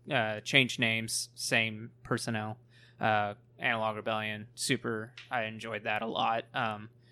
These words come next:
it was in this small ass venue called Rocksteady in Plano, Texas, right down the street from my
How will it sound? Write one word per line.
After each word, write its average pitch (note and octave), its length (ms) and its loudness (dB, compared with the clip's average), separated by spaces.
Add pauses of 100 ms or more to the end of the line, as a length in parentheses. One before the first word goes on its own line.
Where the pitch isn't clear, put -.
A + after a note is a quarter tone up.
(180)
it A#2+ 60 -2
was G#2+ 120 -2
in G#2+ 120 -10
this G2+ 120 -4
small A2 400 0
ass G#2 340 -2
venue G#2+ 320 -4
called A2 220 -6
Rocksteady G#2+ 800 0 (120)
in A2 320 -6
Plano, G#2+ 360 -6
Texas, A2+ 520 -6
right A2+ 160 -6
down A#2 160 -8
the - 60 -18
street - 280 -6
from B2 160 -10
my - 280 -8